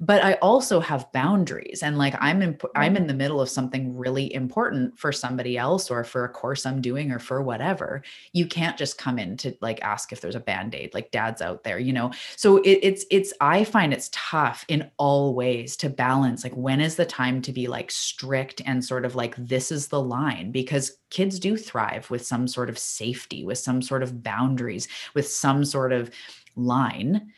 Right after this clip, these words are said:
Speaker 1: but
Speaker 2: Mm-hmm.
Speaker 1: I'm also not here to be a drill sergeant. I'm, like, the least hardcore person ever s-, as far as parenting and stuff like that. It's not, intimidation isn't what I strive to, you know, as the parent to be, or my, my force.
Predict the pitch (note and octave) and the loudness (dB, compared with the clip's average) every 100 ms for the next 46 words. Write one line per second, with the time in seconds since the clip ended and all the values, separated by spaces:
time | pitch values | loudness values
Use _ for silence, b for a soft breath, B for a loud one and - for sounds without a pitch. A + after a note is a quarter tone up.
0 | B B E3 E3+ E3+ - E3 E3 F3 F#3+ | B B 2 6 6 4 2 2 4 4
1 | F#3 D#3+ C#3+ B2+ B2+ - B2+ B2+ A#2+ A2 | 4 2 4 2 0 -2 -4 -2 -4 -4
2 | A2 G#2+ - - - D#2+ - - C3 C3 | -6 -6 -6 -8 -8 -6 -4 0 2 2
3 | B2+ C#3+ A#2+ A#2 - - B2 - - G#2 | 0 -2 -2 -4 -4 -4 -4 -4 -4 -2
4 | G#2 - - A#2+ - G#2 - G#2+ F2+ F#2 | -2 -4 -2 -2 -2 -4 -4 -4 -4 -6
5 | - C#3+ C3+ A#2 A2 A#2 - B2 A#2 A#2+ | -4 -4 0 0 0 -2 -4 -2 -2 -2
6 | B2+ A2 G2 A#2+ G2+ - B2+ B2 F#2 G#2+ | -4 -4 -6 -4 -4 -4 -4 -4 -2 0
7 | A2+ - C3 B2 B2+ C#3 C3+ C#3 C#3 B2 | -2 -4 -2 -2 0 -2 -2 -2 -2 -2
8 | A#2 - A2+ A#2 B2 B2 B2 B2+ A#2+ A#2 | -4 -4 -2 -2 -2 -2 0 0 0 -2
9 | B2 - B2 G#2+ A2+ A#2+ - B2+ A2+ - | -4 -4 -2 0 -2 -6 -6 -4 -6 -6
10 | D3 B2 G#2+ A#2+ A#2+ - A#2+ A2+ - B2 | -2 0 0 -4 -6 -2 0 -2 -4 -6
11 | A2+ A2 A2+ C3+ A#2+ A#2+ - B B C#3 | -6 -4 -4 -2 -2 -4 -8 B B -2
12 | C#3 C#3+ B2+ - - | 0 2 2 2 -4